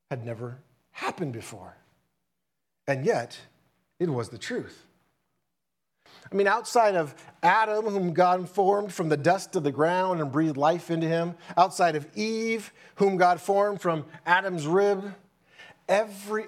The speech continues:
other miracle of life came through God's design of procreation,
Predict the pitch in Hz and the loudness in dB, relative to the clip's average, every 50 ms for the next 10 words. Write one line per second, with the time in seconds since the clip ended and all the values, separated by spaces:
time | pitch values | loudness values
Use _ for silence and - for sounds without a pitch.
0 | - - 175 185 202 175 160 160 196 190 190 180 165 160 160 170 180 185 180 185 | -4 -2 -2 -2 -2 -4 -2 -2 0 0 0 0 0 0 0 0 -2 -2 -4 -4
1 | - 190 185 175 151 131 120 123 139 147 156 165 170 180 175 - - - - - | -2 0 0 0 0 -2 -4 -2 -2 0 0 0 0 -2 -4 -8 -14 -20 -12 -10
2 | 143 139 135 131 - - 151 156 165 175 165 139 139 139 139 143 139 135 135 135 | -8 -8 -8 -10 -12 -8 -6 -4 -4 -4 -4 -6 -8 -6 -6 -8 -8 -10 -12 -10
3 | 139 135 123 117 131 139 139 143 147 143 131 120 - - _ - 135 131 135 127 | -10 -10 -8 -8 -10 -10 -8 -8 -6 -6 -6 -8 -10 -12 _ -6 -6 -6 -6 -6
4 | - - 117 117 117 117 - - 127 123 | -10 -12 -10 -8 -8 -8 -8 -6 -8 -8